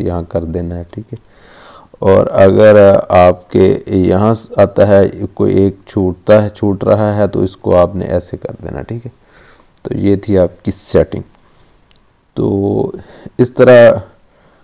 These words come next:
आप जो है ना, मुकम्मल, अ, पेज की सेटिंग कर सकते हैं। और उसके अलावा यहाँ पे अगर जाके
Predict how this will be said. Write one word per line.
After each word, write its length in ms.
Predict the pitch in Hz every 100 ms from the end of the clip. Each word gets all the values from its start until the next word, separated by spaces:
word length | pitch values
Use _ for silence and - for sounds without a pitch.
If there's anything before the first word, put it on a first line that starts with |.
| _ _ _ _ -
आप 240 | 101 98
जो 160 | 110 107
है 100 | 104
ना, 140 | 104
मुकम्मल, 640 | 101 90 90 95 98 101 98 92
अ, 120 | 92 - _ _ _ _ _ _ _ _ _ _ _ _ _ _ _ - 101 95 90 -
पेज 280 | 101 98 95 - _ - - -
की 80 | 98
सेटिंग 380 | 95 87 98
कर 80 | 90
सकते 380 | - - - -
हैं। 120 | 98 - _ _ _ _ -
और 160 | 113 123
उसके 240 | - 127
अलावा 500 | 127 123 120 - 110
यहाँ 320 | 101 104 123
पे 140 | 123 120
अगर 260 | 110 110
जाके 540 | 104 101 98 98 107